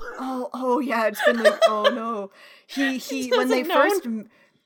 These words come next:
Speaker 2: when they first met, he said it, but she couldn't remember, and so now
Speaker 1: Oh,
Speaker 2: she's
Speaker 1: sh-,
Speaker 2: just like,
Speaker 1: and
Speaker 2: "Oh, fuck."
Speaker 1: now it's way too awkward to ask 'cause
Speaker 2: Oh.
Speaker 1: they're getting married, so they're just like, "Well,"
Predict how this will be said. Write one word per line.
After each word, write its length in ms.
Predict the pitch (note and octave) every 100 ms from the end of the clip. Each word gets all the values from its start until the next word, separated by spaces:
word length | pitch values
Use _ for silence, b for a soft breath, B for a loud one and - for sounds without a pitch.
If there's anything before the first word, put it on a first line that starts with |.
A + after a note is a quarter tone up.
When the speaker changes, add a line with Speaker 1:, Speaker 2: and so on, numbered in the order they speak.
| _
Speaker 2:
when 220 | B3 C4
they 120 | C4+
first 320 | C4+ C#4+ F4+ -
met, 240 | A3+ A#3+
he 140 | -
said 320 | A#3+ - G3+ G#3+
it, 220 | B3+ -
but 120 | F#3
she 180 | - -
couldn't 460 | - - A3+ G3+ B3
remember, 680 | A3+ G3+ F#3+ G3 B3 C#4
and 180 | A#3 G#3
so 120 | -
now 240 | G3+ F#3 F#3+
Speaker 1:
Oh, 20 |
Speaker 2:
she's 240 | - F#3+
Speaker 1:
sh-, 60 | -
Speaker 2:
just 180 | F#3+ F#3+
like, 80 |
Speaker 1:
and 120 | F#3 F3
Speaker 2:
"Oh, 200 | F#3+ G3
fuck." 580 | - - - - - _ _ _ -
Speaker 1:
now 260 | G3+ G3
it's 140 | F#3 F#3+
way 400 | F3+ G#3 G3+ F#3+
too 280 | - G3 F3
awkward 520 | F3 F3+ - G3 F#3+
to 160 | G3
ask 220 | - D#3 B3+
'cause 140 | A3+ G#3
Speaker 2:
Oh. 80 | -
Speaker 1:
they're 80 |
getting 340 | F3+ F#3+ F#3 F3+
married, 500 | E3 E3+ G3 A#3 A3+
so 120 | G#3
they're 120 | F#3
just 140 | F3 -
like, 220 | F3 F3+
"Well," 360 | F#3 A3 A#3